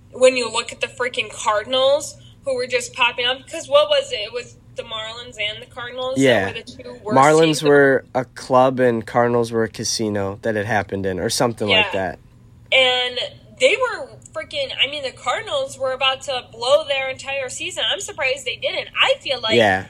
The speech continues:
Speaker 1: if I'm M L B commissioner, you guys are done.
Speaker 2: Yeah,
Speaker 1: You're
Speaker 2: punished.
Speaker 1: done.
Speaker 2: <laughs>
Speaker 1: Like, what is that? Um,
Speaker 2: Mm-hmm.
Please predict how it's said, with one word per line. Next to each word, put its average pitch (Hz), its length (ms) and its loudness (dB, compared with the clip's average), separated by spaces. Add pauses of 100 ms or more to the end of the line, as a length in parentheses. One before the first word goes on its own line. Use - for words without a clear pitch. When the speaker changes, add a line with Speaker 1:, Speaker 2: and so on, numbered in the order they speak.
(120)
Speaker 1:
if - 80 -20 (160)
I'm 349 300 -2
M 269 160 -4
L 269 100 -4
B 262 140 -10
commissioner, 254 460 -10
you 302 200 -10
guys 427 180 -4
are 427 100 -10
done. - 340 -8 (220)
Speaker 2:
Yeah, 113 140 4
Speaker 1:
You're 90 80 0
Speaker 2:
punished. - 520 0
Speaker 1:
done. 135 340 0
Speaker 2:
<laughs> - 120 -20
Speaker 1:
Like, 254 180 0 (600)
what 294 200 2
is 349 260 -8
that? 214 240 -6 (340)
Um, 247 500 -4 (100)
Speaker 2:
Mm-hmm. 139 420 0